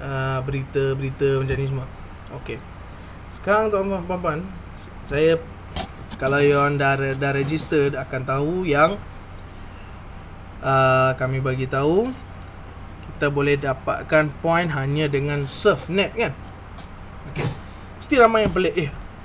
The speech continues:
macam mana pula ni? Kita surf internet je boleh dapat point." Ah, macam ni. Okey. Kat sini nampak panel ni. Okey. Sekarang bila kita nak search apa-apa kat internet, okey,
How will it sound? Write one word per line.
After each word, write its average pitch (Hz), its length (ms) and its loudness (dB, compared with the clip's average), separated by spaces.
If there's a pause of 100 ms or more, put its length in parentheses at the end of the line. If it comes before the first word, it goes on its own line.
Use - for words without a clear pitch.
(120)
macam 208 240 4
mana 202 160 4
pula 160 240 2
ni? 233 80 -4 (640)
Kita 190 240 0
surf 214 240 6
internet 202 400 2
je 233 80 2
boleh 196 160 4
dapat 165 320 2
point." 170 240 4 (320)
Ah, 131 400 -2
macam 127 240 -2
ni. 160 160 2 (1400)
Okey. 120 160 -10 (720)
Kat 170 160 -6
sini 247 320 0 (320)
nampak - 240 -2
panel 180 320 4
ni. 185 100 2 (540)
Okey. 196 240 -2 (640)
Sekarang 269 400 4
bila 262 240 0
kita 247 320 0
nak 220 160 0
search - 560 0 (400)
apa-apa 175 400 6
kat 147 160 0
internet, 156 400 0 (400)
okey, 180 240 -2